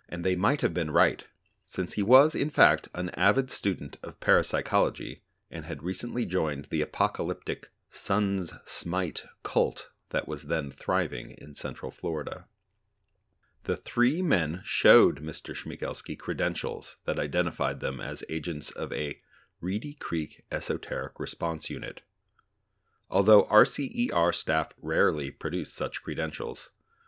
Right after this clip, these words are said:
we have found at least fourteen other instances between nineteen seventy-five and twenty thirteen when they did. In each case, they do so as part of a process of confiscating something from a guest.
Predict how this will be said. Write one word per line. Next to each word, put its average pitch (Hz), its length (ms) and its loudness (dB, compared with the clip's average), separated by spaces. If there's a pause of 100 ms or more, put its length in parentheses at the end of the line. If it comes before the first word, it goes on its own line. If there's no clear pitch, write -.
(120)
we 127 140 2
have 170 120 0
found 80 460 2
at - 140 -4
least 87 260 -6
fourteen - 680 -2
other 95 260 2
instances 80 760 -8
between - 360 -10
nineteen 87 400 -4
seventy-five 90 840 -2
and 67 220 -10
twenty 82 320 -6
thirteen 78 600 -6
when 71 200 -6
they 67 120 -6
did. 69 420 -4 (680)
In 87 140 -4
each 98 240 -4
case, - 420 -4 (640)
they 87 100 0
do 101 180 0
so 117 260 4
as 82 160 2
part - 340 -4
of 143 100 -4
a 143 100 0
process 123 680 -4
of - 180 -16
confiscating 76 960 -6
something 71 460 -6
from 71 180 -8
a 71 60 -8
guest. - 560 -4